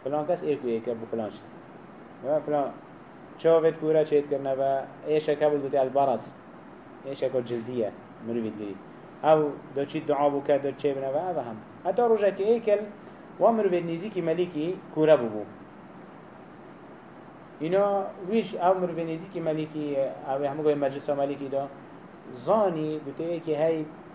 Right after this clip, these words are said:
گوته بعالم ود خینی تو چهل بیده. اینا اف مروی چو داری می‌کنه؟ چو داری کار که گوته از وقتی گوته دا من ود خینی دعا بوم که دا،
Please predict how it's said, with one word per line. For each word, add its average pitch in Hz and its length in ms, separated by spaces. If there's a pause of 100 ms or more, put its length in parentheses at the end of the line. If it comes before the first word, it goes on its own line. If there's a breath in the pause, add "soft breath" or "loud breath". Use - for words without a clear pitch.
(200)
گوته 123 160
بعالم 139 460
ود 147 200
خینی 139 280
تو - 100
چهل 139 220
بیده. 98 240 (520)
اینا 175 140
اف 190 160
مروی 160 260
چو 233 140
داری 147 200
می‌کنه؟ 113 240 (1400)
چو - 100
داری 156 160
کار 143 180
که 151 120
گوته 143 180
از 135 140
وقتی 151 240
گوته 131 240
دا 135 220
من 135 260
ود 135 200
خینی 127 160
دعا 113 240
بوم 143 180
که 160 160
دا، 156 240